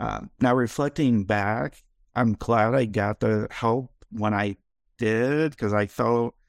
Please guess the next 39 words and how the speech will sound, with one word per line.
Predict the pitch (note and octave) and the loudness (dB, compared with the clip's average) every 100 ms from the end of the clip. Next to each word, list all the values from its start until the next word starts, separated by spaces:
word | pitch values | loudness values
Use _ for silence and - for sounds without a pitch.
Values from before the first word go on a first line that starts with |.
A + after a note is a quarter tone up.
| - - A#2 | -20 -12 -6
I | G#2 | -4
needed | G#2+ E3 B2 | -2 -2 -2
the | G2+ | -2
help. | G2 G2 A2+ C#3+ - | -2 0 0 -2 -4
And | B2+ A2+ | -4 0
I | G#2 | 0
also | D3 C3+ | 0 -2
felt | G2 G#2+ A2+ A2+ - _ _ _ A#2+ | -2 0 0 -2 -6 _ _ _ -8
and | G#2 | -6
feel | - B2+ A#2 | -2 0 2
now | G#2 C3 D#3 G#2+ | 0 0 0 0
that | G2+ A2 G#2 G2+ - - _ - | 0 0 0 -4 -10 -18 _ -2
that | G2+ | 0
was | D3+ - | 0 0
probably | C#3 B2 | 0 2
my | A#2 | 0
last | A2 B2 A#2+ - - _ _ | 0 -2 -4 -12 -18 _ _
opportunity | A#2+ C3 A2 - C3+ D#3+ G#2+ A2+ A#1 A#1+ | -4 -2 -4 -2 0 0 -2 -4 -6 -8
to, | A2+ A#2 G#2 G#2 G2+ G#2 - _ _ _ | -2 0 2 2 0 -2 -8 _ _ _
to | - | -4
get | A2 B2+ - | 0 0 0
the | |
help. | G2+ G#2 G1+ - _ - | -2 -2 -4 -14 _ -10
Uh, | A2+ G2+ G#2+ - A#2 | -8 -8 -10 -8 0
in | A#2 | 2
a | G#2+ | 2
way, | G#2+ A2 A#2+ A#2+ | 2 2 2 0
with | A#2 A#2 G#2+ | 0 -2 0
all | A2+ G#2+ | 0 0
the | G#2 | -2
visits | A2 A2 A2+ - | -2 -2 -4 -4
to | - | -4
the | G#2+ G#2 | -2 -2
general | G2+ G#2+ A2 G#2+ G#2 | 0 0 0 0 -2
physician | - G#2 A#2+ A#2+ - B2 A#2+ A#2 A#2 - | -2 -4 -2 -4 -2 -2 0 0 -2 -4
and | A2 G#2+ | -6 -6
the | A#2 | -4
E | A#2 | -2
R, | A2 G#2+ A2+ | 0 0 0